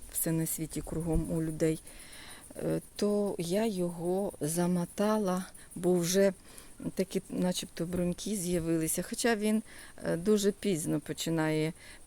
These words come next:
випускати бруньки, листячка, мабуть, десь аж в травні місяці. І оце аж в червні він квітує. Ось.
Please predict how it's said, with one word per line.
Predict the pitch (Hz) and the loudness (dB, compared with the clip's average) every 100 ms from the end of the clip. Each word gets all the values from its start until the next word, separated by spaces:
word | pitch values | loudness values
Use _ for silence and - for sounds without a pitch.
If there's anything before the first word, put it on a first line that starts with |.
| - | -14
випускати | - - 170 - 175 - 160 156 | -10 -6 -4 -4 -6 -4 -2 -2
бруньки, | 147 165 170 - 269 269 220 165 165 165 | -2 -2 -2 0 2 4 4 2 0 0
листячка, | 185 247 247 - 190 - 165 | 2 4 4 -2 -2 -2 0
мабуть, | 175 170 165 | 0 0 -2
десь | 165 165 160 | -2 -2 -2
аж | |
в | - | -4
травні | - 175 175 175 | -2 0 2 2
місяці. | 165 151 - - | 2 0 -2 0
І | 165 | 0
оце | 160 170 160 | 2 2 2
аж | - | 2
в | - | 2
червні | - 185 156 165 156 | 4 4 4 2 2
він | 160 | 0
квітує. | 151 156 - 240 269 233 214 - - - - - - - | -2 -4 -4 0 2 4 2 -2 -14 -18 -16 -16 -16 -8
Ось. | 185 175 180 | 0 2 2